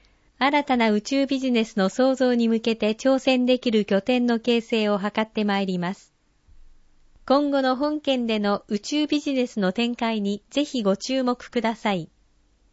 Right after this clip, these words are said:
茨城県知事大井川和彦。写真。内閣府や経済産業省、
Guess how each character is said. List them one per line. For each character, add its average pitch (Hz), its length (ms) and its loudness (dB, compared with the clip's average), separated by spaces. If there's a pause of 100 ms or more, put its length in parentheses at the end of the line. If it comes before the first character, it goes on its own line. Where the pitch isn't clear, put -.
(440)
茨 302 400 0
城 - 160 -18
県 254 300 -2
知 226 160 -6
事 180 260 -4 (100)
大 269 280 2
井 302 120 -4
川 190 360 -2
和 185 100 -2
彦。 - 560 -8 (1700)
写 247 240 -2
真。 233 440 -4 (1000)
内 277 220 0
閣 294 240 -2
府 - 160 -10
や 202 300 0
経 285 220 2
済 285 220 0
産 269 260 -2
業 254 200 0
省、 170 420 -2